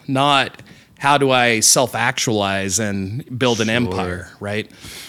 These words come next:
Speaker 1: Um, and so I think that for a number of folks, there was a, there was always been a traditional path. And for me, coming of age meant going to college, and then following college, you know, my dad said, "God, be sure that you negotiate benefits."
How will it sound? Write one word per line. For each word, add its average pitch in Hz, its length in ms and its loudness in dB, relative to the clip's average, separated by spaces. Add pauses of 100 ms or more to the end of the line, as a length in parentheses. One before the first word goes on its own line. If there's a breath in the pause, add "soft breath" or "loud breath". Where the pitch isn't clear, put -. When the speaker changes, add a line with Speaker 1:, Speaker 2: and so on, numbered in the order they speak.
(260 loud breath)
Speaker 1:
Um, 104 480 0 (260)
and 139 200 2
so 160 160 6
I 143 80 4
think 170 220 0
that 156 160 0
for 139 120 0
a 123 40 2
number 127 380 2
of 104 100 -2
folks, - 640 -2 (120)
there 117 160 0
was 110 160 0
a, 107 180 -2
there 120 140 -2
was 117 120 -2
always 131 280 4
been 117 300 0
a 110 60 -4
traditional 98 500 -6
path. 90 500 -12 (300)
And 117 220 0
for 120 100 -4
me, 117 160 2
coming 123 320 0
of 107 120 -2
age 110 320 -2
meant 95 160 -6
going 98 220 -4
to - 60 -12
college, 139 800 -2 (500 loud breath)
and - 100 -4
then 113 120 0
following 104 440 -2
college, 113 640 -4
you 117 100 -8
know, 104 60 -4
my 104 120 -4
dad 107 220 -6
said, 98 200 -10
"God, - 300 -10
be 131 100 -6
sure 151 340 0
that 131 220 -2
you 113 80 -2
negotiate 110 540 -2
benefits." - 680 -8